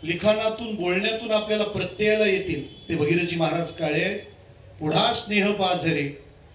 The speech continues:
मागा चालती अक्षरे, शब्द पाठी अवतरे, कृपा आधी. आणि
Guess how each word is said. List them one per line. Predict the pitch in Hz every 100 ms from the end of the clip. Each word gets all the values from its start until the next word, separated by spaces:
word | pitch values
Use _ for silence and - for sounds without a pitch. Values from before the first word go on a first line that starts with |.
| - 143
मागा | 151 156 196 226
चालती | 220 202 196 - 185
अक्षरे, | 165 - 165 147 135 - - - -
शब्द | - 165 185
पाठी | 196 160 143 - 220
अवतरे, | 208 175 170 160 143 131 - - -
कृपा | 151 147 156
आधी. | 147 131 143 147 - - - - - -
आणि | 160 214 247 269